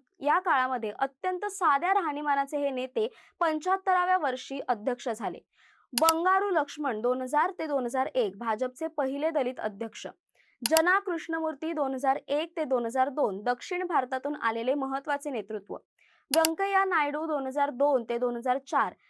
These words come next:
हे वयाच्या त्रेपन्नाव्या वर्षी त्यांनी धुरा सांभाळली. राजनाथ सिंग त्यांनी दोनदा दोन हजार पाच ते दोन हजार नऊ आणि दोन हजार तेरा ते दोन हजार चौदा पक्षाचं नेतृत्व केलं. नितीन गडकरी दोन हजार नऊ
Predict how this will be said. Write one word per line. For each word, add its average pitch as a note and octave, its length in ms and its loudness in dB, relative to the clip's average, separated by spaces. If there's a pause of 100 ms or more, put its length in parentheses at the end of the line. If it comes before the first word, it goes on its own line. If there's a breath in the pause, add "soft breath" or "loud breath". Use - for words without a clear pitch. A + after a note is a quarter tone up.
(140)
हे D4+ 40 -4
वयाच्या E4+ 560 2
त्रेपन्नाव्या F4 800 0
वर्षी C4 480 -2 (300 soft breath)
त्यांनी D4+ 260 2
धुरा C4 300 2
सांभाळली. G#3+ 500 -6 (580)
राजनाथ F4 440 8
सिंग F#4 500 -4
त्यांनी D#4 220 0
दोनदा D4 540 4
दोन B3 180 -2
हजार D4 180 0
पाच D4+ 400 2
ते F4+ 60 -6
दोन D#4+ 200 -2
हजार D4 240 0
नऊ C#4+ 240 0
आणि B3+ 260 -4
दोन B3 200 2
हजार B3+ 220 0
तेरा C4 340 2
ते F4+ 120 -4
दोन C4+ 200 -4
हजार B3+ 200 -2
चौदा C4+ 400 0
पक्षाचं B3 500 -4
नेतृत्व B3+ 500 -6
केलं. F#3 180 -6 (520 soft breath)
नितीन F#4 400 2
गडकरी D#4+ 400 2
दोन C#4+ 200 0
हजार C#4+ 260 0
नऊ D4+ 240 2